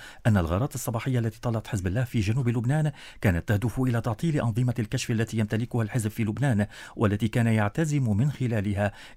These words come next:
إبلاغ إيران بشن سلاح الجو الإسرائيلي ضربة استباقية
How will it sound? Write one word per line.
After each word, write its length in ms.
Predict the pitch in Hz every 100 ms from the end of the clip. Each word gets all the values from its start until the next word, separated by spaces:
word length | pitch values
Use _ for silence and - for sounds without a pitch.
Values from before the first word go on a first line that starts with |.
| 127
إبلاغ 280 | 107 107 104
إيران 400 | 110 135 160 107
بشن 540 | 104 - 127 113 113
سلاح 580 | - 110 92 127 160 -
الجو 340 | 104 120 117
الإسرائيلي 520 | 110 - - 107 117
ضربة 240 | 107 110 104
استباقية 720 | - 107 101 117 104 101